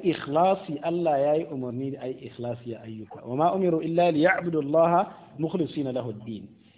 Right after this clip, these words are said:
Saboda haka duk aikin da mutum ya yi hatta farillai ko da ya sauke su, wasu malamai suke cewa in dai bai sa ikhlasi a ciki ba, to sai an mai uquba akan wannan riyan da, da ya yi, da ya yi. Wato idan ya yi ba don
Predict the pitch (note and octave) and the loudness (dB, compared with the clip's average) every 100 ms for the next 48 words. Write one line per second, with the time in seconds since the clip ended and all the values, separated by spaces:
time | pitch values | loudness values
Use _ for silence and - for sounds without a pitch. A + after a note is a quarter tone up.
0 | _ _ - G3 G3 G3 G3 D3+ - G#3+ | _ _ 0 2 4 4 2 -2 -2 -2
1 | A#3 G#3+ G3 E3 C3+ B2+ G#3 D#3+ D3 D3+ | -2 -2 -4 -2 -4 -6 -6 -2 0 2
2 | D3+ C#3+ - - C3 - F#3+ G3 F3 C#3+ | 2 -2 -8 -10 -8 0 2 4 2 2
3 | B2 C#3 C#3 G#3 A3 G#3+ E3 D3+ D3+ D3+ | 2 0 2 4 4 6 6 8 6 4
4 | F3 E3+ C3 A#2 - G2 - - - D#3 | -2 -2 -6 -6 -10 -16 -20 -20 -4 -2
5 | E3+ G3 E3+ D3+ D3 - C#3+ D3 C#3 F#3+ | 0 2 2 2 -4 -4 -4 -2 -2 -2
6 | G3+ G3 F#3+ C#3 D#3+ C#3+ B2+ - C3+ D3 | 0 2 2 0 0 -2 -4 -4 -2 -2
7 | C#3+ A#2 - B2+ D3 D3 D#3+ - - - | -2 -12 -12 -10 -4 -2 -4 -6 -20 -20
8 | - A2+ - - - - D3+ D#3 E3+ C3+ | -10 -10 -10 -20 -18 -6 -4 -2 -2 -4
9 | A2+ C#3 C#3 A#2 A2+ C#3+ B2 A#2 B2 A#2 | -6 -6 -4 -4 -6 -6 -6 -6 -6 -6
10 | A#2 A2 G#2 F#2 - - - - - A2+ | -4 -4 -6 -14 -18 -20 -20 -20 -18 -8
11 | A2+ A#2+ A#2+ - - - - B2 A#2+ C3 | -4 -4 -4 -10 -20 -20 -12 -6 -2 -2
12 | A#2+ B2 A#2 A#2+ B2 C#3 D#3 D#3 E3+ C#3+ | -4 -4 -4 -4 -4 -2 0 2 2 2
13 | A#2 A#2 - - A#2 | -2 -4 -2 0 0